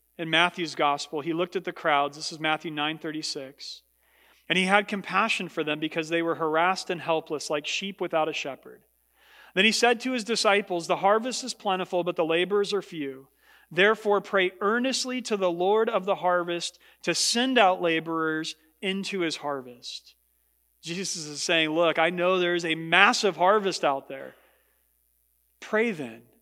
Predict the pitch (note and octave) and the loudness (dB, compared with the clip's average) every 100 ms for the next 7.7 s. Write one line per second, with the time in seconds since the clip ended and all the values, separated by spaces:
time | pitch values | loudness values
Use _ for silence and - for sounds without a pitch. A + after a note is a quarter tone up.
0 | _ _ _ E3 E3 F3+ F#3+ - G3 F#3 | _ _ _ 0 4 4 4 2 0 0
1 | F3+ G3 F#3+ F3+ D#3 F3 - - A3 F#3 | 2 2 2 2 -4 -4 -4 -2 0 0
2 | D3+ D3 C#3+ _ _ D#3 E3 F#3 D#3+ D3 | -4 -8 -14 _ _ -2 2 2 2 -2
3 | C#3+ C3+ - E3 D#3+ D3+ C3+ D3 D3 C#3 | -2 -6 -8 -8 -6 -6 -2 -2 -2 -6
4 | E3 G3 G3+ D#3 F3+ F3 E3+ E3+ F#3 G3+ | -6 -4 -6 -4 -2 0 2 0 0 -6
5 | E3+ D#3+ - D3+ C#3+ C#3+ - _ - C#3+ | -6 -6 -4 -2 -2 -6 -16 _ -12 0
6 | F3 F#3+ - - _ _ - D#3+ E3+ F3 | 0 0 -4 -20 _ _ -4 -2 -2 -4
7 | D#3 B2 A#2+ - - - | -8 -10 -14 -18 -18 -18